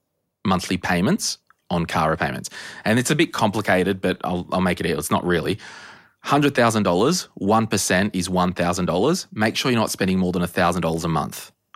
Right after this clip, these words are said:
on your car payments, on the proviso that it's a four-year loan, you put twenty percent down, and it's not fifty percent or more of your annual income, okay?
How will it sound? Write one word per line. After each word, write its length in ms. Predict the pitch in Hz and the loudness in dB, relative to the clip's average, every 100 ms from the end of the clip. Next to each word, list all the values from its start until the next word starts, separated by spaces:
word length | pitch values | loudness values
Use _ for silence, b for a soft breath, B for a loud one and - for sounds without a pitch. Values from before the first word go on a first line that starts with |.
| - | -2
on 100 | 87 | 0
your 120 | 82 | 0
car 200 | - 85 | 0 0
payments, 440 | - 87 135 - - | 0 0 0 0 -2
on 80 | 87 | -2
the 60 | |
proviso 400 | 87 87 87 85 | 0 2 2 2
that 140 | 82 - | -2 -4
it's 80 | |
a 60 | - | -4
four-year 360 | - 135 110 90 | 2 4 4 2
loan, 260 | 85 85 | 2 0
you 100 | 85 | -2
put 140 | - - | -4 -2
twenty 220 | 98 87 | 0 0
percent 220 | 90 71 | 0 0
down, 240 | 78 76 | 0 -2
and 80 | 78 | -4
it's 120 | 80 | -4
not 160 | 90 78 | -4 -4
fifty 240 | - 87 | -4 -6
percent 380 | 80 - 87 80 B B B - | -4 -2 0 -2 B B B -6
or 100 | 85 | -2
more 160 | 85 | 0
of 80 | 80 | 0
your 160 | 80 - | 0 0
annual 260 | 82 76 | 0 0
income, 420 | 73 76 78 - - _ - | -4 -6 -6 -8 -16 _ -8
okay? 360 | 80 85 117 | -4 0 0